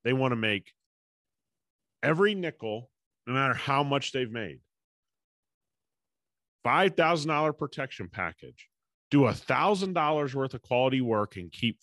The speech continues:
four thousand dollars of it. It's asking too much.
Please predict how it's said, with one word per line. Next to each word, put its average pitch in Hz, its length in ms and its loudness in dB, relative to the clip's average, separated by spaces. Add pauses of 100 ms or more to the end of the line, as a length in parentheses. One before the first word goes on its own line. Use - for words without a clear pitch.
four 107 260 2
thousand 101 440 -8
dollars 76 400 -10
of 64 180 -16
it. 60 80 -20 (760)
It's - 80 -10
asking 95 420 -2
too 117 180 -6
much. 120 460 -10